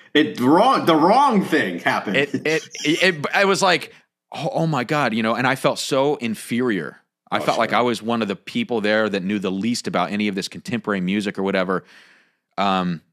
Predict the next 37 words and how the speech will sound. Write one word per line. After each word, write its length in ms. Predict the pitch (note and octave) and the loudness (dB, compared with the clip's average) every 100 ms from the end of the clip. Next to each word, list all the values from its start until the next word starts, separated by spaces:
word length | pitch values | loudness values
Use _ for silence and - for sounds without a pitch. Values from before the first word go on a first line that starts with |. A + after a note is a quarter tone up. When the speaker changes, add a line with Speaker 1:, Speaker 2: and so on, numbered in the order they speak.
| _ | _
Speaker 2:
so 160 | _ A2 | _ -2
I 20 | |
went 380 | G#2+ B2+ D#3+ G2 | 2 0 -2 -2
back 300 | A2 A#2+ - | 2 2 0
to 80 | G#2+ | -8
Capitol 540 | - A2+ C#3+ - F#2 | -4 -2 -2 0 0
after 280 | E2+ D#2+ F2+ | 0 -2 -6
that 380 | D#2+ E2 E2 - _ _ _ | -4 -4 -4 -12 _ _ _
with, 200 | G2+ G2+ | -6 -4
like, 120 | G2 A2+ | -4 -4
this 180 | G2+ | -6
renewed 760 | G2 F#2+ F#2 G#2 A#2+ A#2 G2+ F#2+ | -4 -2 0 2 2 2 0 -6
thing 340 | - - C3+ D3 | -10 0 0 2
in 120 | G#2 | 0
my 140 | E2+ | -2
mind. 500 | D#2+ D#2 D2+ D#2+ F2+ _ _ _ _ | -2 -4 -4 -6 -12 _ _ _ _
And 100 | G2+ | -4
then 60 | A2+ | 0
I 60 | |
did 120 | A2+ G#2 | 0 0
the 120 | G#2+ | 2
All-Star 340 | A#2+ - A#2+ | 0 0 0
Ensemble 400 | G#2+ A2 G2+ F#2+ | 2 2 0 2
with 160 | F2 D#2+ | -2 0
Burritt, 400 | A#2 A#2+ F#2 - | 2 4 2 -2
and 80 | F#2+ | -6
I 40 | |
started 260 | F#2 A#2 A2 | -2 -2 0
getting 200 | G#2 G2+ | 0 0
a 20 | |
little 200 | G2 G#2+ | 0 -2
more 200 | G#2 G#2+ | 0 -2
of 80 | F#2+ | -2
his 580 | - - C3 C#3 A2 - | -6 -4 0 0 -2 -8
teaching 440 | - F#2+ F2 E2+ E2 | -8 -10 -6 -4 -4
in 140 | D#2+ | -4
me. 260 | D#2 D2+ | -6 -8